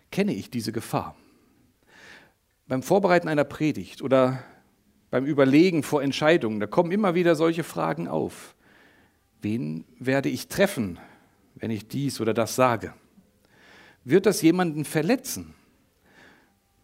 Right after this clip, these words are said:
So steht mir, also so steht ihr mir oft vor Augen, wenn ich eine Predigt vorbereite.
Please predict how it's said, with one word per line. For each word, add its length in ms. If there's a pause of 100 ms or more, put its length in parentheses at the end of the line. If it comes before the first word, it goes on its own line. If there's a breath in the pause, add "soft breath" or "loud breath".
(120)
So 120
steht 260
mir, 440 (840 loud breath)
also 240
so 60
steht 320
ihr 160
mir 240
oft 240
vor 220
Augen, 340
wenn 140
ich 160
eine 140
Predigt 380
vorbereite. 640